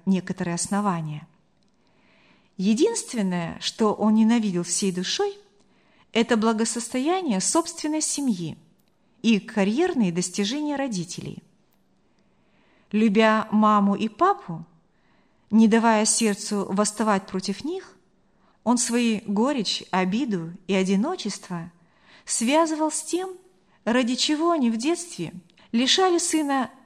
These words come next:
радости человеческого общения. Тогда Анжела была уверена, что бабушкиного общества сыну вполне достаточно,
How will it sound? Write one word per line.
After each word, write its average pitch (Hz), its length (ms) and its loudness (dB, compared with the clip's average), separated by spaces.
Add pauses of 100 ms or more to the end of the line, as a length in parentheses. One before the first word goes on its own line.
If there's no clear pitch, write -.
(100)
радости 247 580 2
человеческого 277 840 -2
общения. 160 640 -6 (1600)
Тогда 294 440 6
Анжела 196 400 2
была 190 240 0
уверена, 233 720 0 (360)
что 214 520 0
бабушкиного 202 840 4
общества 247 680 0 (180)
сыну 359 340 0
вполне 277 400 2
достаточно, - 800 -4